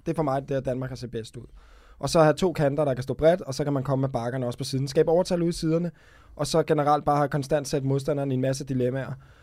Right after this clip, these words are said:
Og i stedet for, så ender det med at blive sådan en halvlunken omgang, hvor at det var, altså,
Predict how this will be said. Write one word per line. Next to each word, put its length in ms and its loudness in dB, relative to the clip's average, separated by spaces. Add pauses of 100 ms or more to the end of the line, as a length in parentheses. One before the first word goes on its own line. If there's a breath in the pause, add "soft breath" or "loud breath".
(600 soft breath)
Og 120 10
i 40 8
stedet 220 2
for, 80 2
så 120 4
ender 140 6
det 80 0
med 100 6
at 60 2
blive 140 0
sådan 220 -4
en 160 0
halvlunken 800 0
omgang, 460 -2
hvor 200 0
at 300 -8
det 120 -2
var, 140 -2 (120)
altså, 280 -4